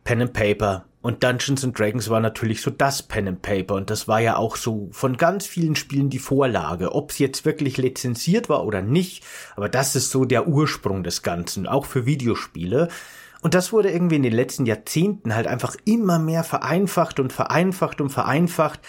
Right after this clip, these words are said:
Und wir sind halt eigentlich zu so R P Gs übergegangen, zumindest zwischenzeitlich, gerade im Triple-A-Bereich, die halt irgendwie noch vier Stats hatten und drei Waffenklassen und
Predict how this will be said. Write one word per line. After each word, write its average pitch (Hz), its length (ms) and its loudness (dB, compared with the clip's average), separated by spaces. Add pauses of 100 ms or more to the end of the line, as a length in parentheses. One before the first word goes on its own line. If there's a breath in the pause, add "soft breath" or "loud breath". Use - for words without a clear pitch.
(220 loud breath)
Und 127 120 -4
wir 131 100 4
sind 151 260 0
halt - 140 2
eigentlich 143 500 0
zu 147 140 0
so 135 100 0
R 139 180 2
P 139 180 -6
Gs 135 280 2
übergegangen, 143 800 0
zumindest 139 400 -2
zwischenzeitlich, 135 840 0
gerade 127 220 2
im 135 100 0
Triple-A-Bereich, 123 960 2 (400 loud breath)
die 131 80 4
halt 131 120 4
irgendwie 127 340 2
noch 117 180 2
vier 147 300 2
Stats 127 420 0
hatten 117 320 0
und 117 200 0
drei 113 220 2
Waffenklassen 113 800 0
und 110 240 0